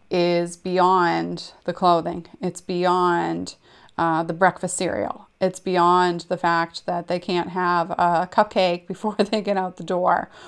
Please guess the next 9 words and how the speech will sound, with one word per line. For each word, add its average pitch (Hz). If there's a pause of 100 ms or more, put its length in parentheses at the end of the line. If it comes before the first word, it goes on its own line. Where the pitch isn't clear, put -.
(180)
or, 185
you 196
know, 175
today's 185
not 180
donut 180
day, - (280)
right? 185 (520)
It's, -